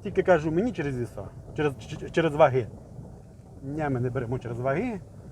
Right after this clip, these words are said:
не хочемо морочити голову, що, давайте так. Я кажу, хлопці, я хочу бачити ясне око. Ясне око. То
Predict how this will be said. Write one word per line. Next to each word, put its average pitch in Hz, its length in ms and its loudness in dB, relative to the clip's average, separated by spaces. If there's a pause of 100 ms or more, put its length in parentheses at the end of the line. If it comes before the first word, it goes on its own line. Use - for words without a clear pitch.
(160)
не 131 80 -4
хочемо 131 320 -2
морочити 127 320 -2
голову, 196 640 0 (120)
що, 240 320 0
давайте 151 380 2
так. 226 380 0 (560)
Я 131 60 -10
кажу, 139 160 -8
хлопці, 131 420 -2
я 294 120 0
хочу 202 340 -4
бачити 147 600 4 (120)
ясне 135 440 0 (260)
око. - 300 -6 (1300)
Ясне 147 300 -6
око. 101 260 -10 (1120)
То 294 180 -2